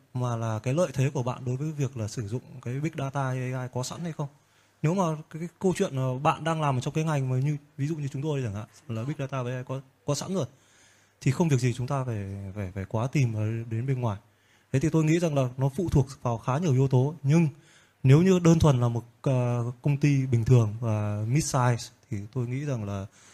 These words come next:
à, hoàn toàn thì cái xu hướng có thể là sẽ là đi tìm từ bên ngoài. Bạn hãy xem lại xem là cái, cái, cái, trong cái lĩnh vực bạn đang hoạt động thì cái việc mà bạn có, những cái, những cái data mà đang được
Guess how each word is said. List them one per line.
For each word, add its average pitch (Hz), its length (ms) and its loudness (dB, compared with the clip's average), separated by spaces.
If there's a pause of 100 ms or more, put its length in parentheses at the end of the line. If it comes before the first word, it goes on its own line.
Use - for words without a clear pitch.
(240)
à, 98 360 -6 (320)
hoàn 104 200 0
toàn 98 420 -4 (560)
thì 135 160 0
cái - 80 4
xu 160 200 10
hướng 135 280 6
có 123 100 -2
thể 117 180 -4
là 101 80 -8
sẽ 127 160 -10
là 127 100 -4
đi 113 180 -6
tìm 107 220 -6
từ 110 60 -6
bên 113 160 -4
ngoài. 101 160 -8 (600)
Bạn 120 140 -2
hãy 139 120 -2
xem 147 180 -2
lại 131 200 -2
xem 127 160 -2
là 113 200 0
cái, 131 240 -4 (100)
cái, 135 220 -4
cái, 135 160 -6 (120)
trong 143 220 -2
cái 127 120 -4
lĩnh 143 480 -2
vực 147 160 -2
bạn - 140 -6
đang 127 120 -4
hoạt 117 140 -6
động 113 200 -8 (160)
thì 113 340 2
cái 120 140 -2
việc 135 220 2 (100)
mà 107 360 -4
bạn 113 320 -6
có, - 60 -16 (200)
những 160 120 0
cái, 151 140 -4 (460)
những 160 140 0
cái 180 140 -6
data 151 440 0
mà 120 120 -4
đang 131 160 -6
được 117 80 -4